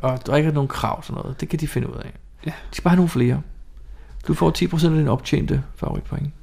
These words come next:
Speaker 2: Okay.
Speaker 1: Jeg tænker, jeg vil være en god idé. Den går du videre med, som sagt.
Speaker 2: Ja, jeg tager den videre, og jeg ved, vi har fået en, øh, besked mere på telefonsvaren, der vist nok også omhandler favoritpoint.
Speaker 1: Lad os da lige høre den her.
Speaker 2: Ja.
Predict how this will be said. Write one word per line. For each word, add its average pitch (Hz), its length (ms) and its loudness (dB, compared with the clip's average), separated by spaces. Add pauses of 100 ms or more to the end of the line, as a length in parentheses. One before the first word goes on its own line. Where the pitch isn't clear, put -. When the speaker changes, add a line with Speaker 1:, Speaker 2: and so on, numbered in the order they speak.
(220)
Speaker 2:
Okay. 127 220 -4
Speaker 1:
Jeg - 100 -4
tænker, - 180 0
jeg 73 100 2
vil 69 80 0
være - 80 0
en - 60 -2
god - 120 -4
idé. - 120 -8 (520)
Den 170 100 4
går 185 100 4
du 180 60 4
videre 180 160 6
med, 185 80 2
som 175 120 -6
sagt. 170 260 -6 (320)
Speaker 2:
Ja, 143 220 6
jeg 151 100 4
tager 151 120 2
den 147 100 4
videre, 160 300 4
og 135 140 2
jeg 123 280 4
ved, - 120 0
vi 143 80 0
har 131 140 -2
fået 143 320 2
en, 127 100 4
øh, 113 260 6
besked 123 300 0
mere 147 160 6
på 147 60 2
telefonsvaren, 123 600 0
der 120 300 -2
vist 147 160 0
nok 127 120 2
også 107 180 2
omhandler 107 500 2
favoritpoint. 95 520 -4 (480)
Speaker 1:
Lad 135 160 4
os 127 80 2
da - 100 0
lige 185 120 4
høre 190 100 2
den 190 140 2
her. 202 100 4
Speaker 2:
Ja. - 120 4